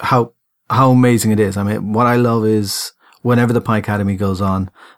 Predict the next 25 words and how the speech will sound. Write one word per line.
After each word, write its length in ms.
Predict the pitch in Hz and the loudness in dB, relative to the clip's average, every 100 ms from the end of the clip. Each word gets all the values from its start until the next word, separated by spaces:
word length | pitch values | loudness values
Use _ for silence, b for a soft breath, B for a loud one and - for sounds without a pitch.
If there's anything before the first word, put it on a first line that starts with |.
| B | B
there's 160 | 110 | -2
always 260 | 113 113 110 | 2 2 2
a 80 | 107 | 0
lot 180 | 101 101 | -2 -4
of 80 | |
tweeting, 460 | 98 113 101 101 98 | -4 -2 -2 -2 -2
people 240 | 113 104 | -4 -4
saying 280 | 98 104 98 | -4 -2 -2
that 140 | 98 95 | -2 -2
this 200 | 107 113 | -2 -2
is, 180 | 95 | -2
you 80 | 104 | -2
know, 120 | 98 | -2
some 200 | 98 - | -2 -2
of 60 | 107 | 0
the 80 | 104 | -2
best 380 | - 110 107 - | -2 -2 -4 -4
training 340 | 113 104 98 | -2 -2 -2
they 160 | 95 98 | -2 -4
ever 140 | 95 | -4
have. 200 | 90 92 | -4 -6
It's 140 | 92 | -8
very, 600 | 104 101 101 113 110 104 101 | -10 -8 -2 0 2 0 -2
very 340 | 104 101 98 | -2 -2 -2
practical. 600 | 92 98 98 - - 104 | -2 -4 -6 -12 -12 -12